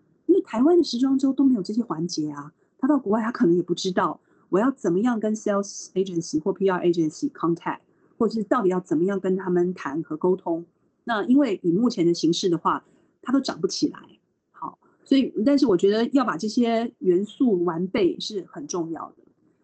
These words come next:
那另外，我觉得如果说就是用补助的办法，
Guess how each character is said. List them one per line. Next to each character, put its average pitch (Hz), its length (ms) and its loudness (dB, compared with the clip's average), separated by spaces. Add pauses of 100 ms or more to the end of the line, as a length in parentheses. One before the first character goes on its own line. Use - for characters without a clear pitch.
那 294 160 2
另 311 200 4
外， 285 160 2
我 170 140 -4
觉 190 140 -8
得 220 100 -4
如 220 100 -4
果 214 120 -2
说 208 260 0 (240)
就 - 100 -4
是 220 60 2
用 226 140 2
补 170 100 -4
助 226 160 -2
的 190 80 2
办 170 240 -2
法， 151 320 -10